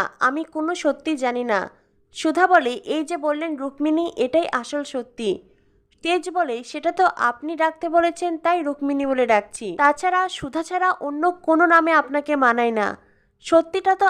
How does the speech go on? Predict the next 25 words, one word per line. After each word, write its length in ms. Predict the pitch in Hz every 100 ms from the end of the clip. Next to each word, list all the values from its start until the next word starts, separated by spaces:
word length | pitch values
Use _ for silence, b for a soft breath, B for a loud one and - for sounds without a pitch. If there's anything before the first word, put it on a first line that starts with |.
| -
আপনাকে 440 | 262 285 302 311
স্বীকার 400 | 330 - 269 311 320
করতেই 560 | 311 262 254 285 277
হবে। 320 | 247 233 208 190 - _ -
আর 180 | 262 254
যদি 220 | 320 320 330
আপনি 260 | 285 285 311
স্বীকার 380 | - 269 285 294
না 160 | 254 226
করেন 340 | 233 233 208 175 - b b _ _
তো 40 | 381
বেশ 340 | 240 269 339 - -
কয়েকদিন, 480 | 311 330 262 247 240 277
মানে 200 | 302 349 - -
অনেক 300 | 269 330 330 247
দিন 160 | 247 262
তেজ 320 | - 311 339 320
বসু 260 | 254 247 311
মল্লিকের 460 | 330 330 330 349
সাথে 340 | 339 330 320 220 - b b _
আপনাকে 460 | 262 269 302 330 339
এই 100 | 349
ঘরেই 340 | 254 262 285 294
থাকতে 380 | 262 240 -
হবে।" 320 | 240 226 208